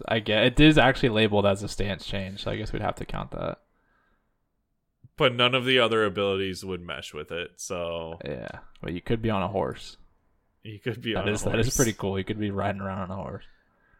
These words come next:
Speaker 2: I mean, you gain the movement speed, and I think it's linked to his passive where he
Speaker 1: Yeah, it is.
Speaker 2: Or no, you, you get the shield,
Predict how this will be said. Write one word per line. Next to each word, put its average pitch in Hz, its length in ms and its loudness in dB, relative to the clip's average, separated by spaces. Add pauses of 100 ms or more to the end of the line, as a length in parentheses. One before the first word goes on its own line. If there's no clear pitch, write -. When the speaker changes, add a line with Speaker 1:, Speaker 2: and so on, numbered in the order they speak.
(520)
Speaker 2:
I 139 100 -2
mean, 135 200 -4
you 120 80 -4
gain 151 240 4
the 185 100 0
movement 120 520 -2
speed, 90 340 -8
and 95 100 -6
I 95 120 -6
think 127 240 -8
it's 110 160 -8
linked 98 300 -10
to 101 120 -8
his 87 140 -10
passive 87 580 -10
where 85 220 -6
he 82 400 -14 (1400)
Speaker 1:
Yeah, 65 300 -10
it - 80 -12
is. - 440 -16
Speaker 2:
Or 135 80 0
no, 104 320 -2 (100)
you, 123 220 -6
you 127 140 -6
get 139 160 0
the 123 80 -4
shield, 104 480 -4